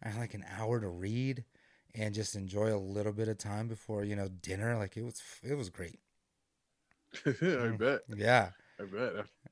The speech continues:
Speaker 1: Yeah, 'cause, yeah, it's just so, it's, I don't even, it was months, I think, months I had overtime. But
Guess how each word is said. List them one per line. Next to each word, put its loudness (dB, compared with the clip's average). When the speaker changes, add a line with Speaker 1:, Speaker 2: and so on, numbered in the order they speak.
Speaker 1:
Yeah, -6
'cause, -4
yeah, 0
it's -8
just -6
so, 0
it's, -4
I -4
don't 0
even, -2
it -2
was -6
months, 0
I 0
think, -4
months -2
I -6
had -6
overtime. -8
But -2